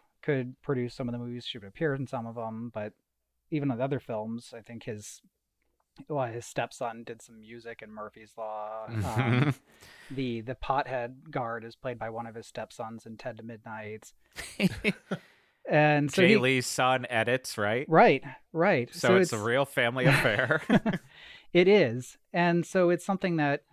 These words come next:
Speaker 1: you also have to keep in mind, too, that he had, that Jill was sick through
Speaker 2: Yeah.
Speaker 1: a lot of this, very sick and getting sicker, especially when the later movies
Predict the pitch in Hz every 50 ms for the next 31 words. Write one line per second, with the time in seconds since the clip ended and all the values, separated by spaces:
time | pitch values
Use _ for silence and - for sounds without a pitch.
0 | _ _ _ _ _ _ _ - 160 190 202 185 - 208 175 - 160 - - -
1 | 147 143 131 123 123 127 127 - 233 226 170 135 123 139 160 147 139 143 127 120
2 | 120 123 123 - _ _ - 151 151 147 131 117 160 170 160 135 123 - - -
3 | 120 98 - - - - _ - 135 117 113 113 110 107 107 107 120 - - 85
4 | 76 - 123 120 113 107 98 104 107 - - - 139 139 143 135 117 - - 113
5 | 110 110 - 127 117 113 110 113 113 - _ _ - 131 123 127 117 107 107 110
6 | - - 151 143 139 - 117 113 - - 110 104 - - 120 110 107 110 110 110
7 | 110 110 110 110 - _ - - _ - _ _ _ - 135 143 151 143 135 123
8 | 120 120 110 113 113 117 120 120 - - -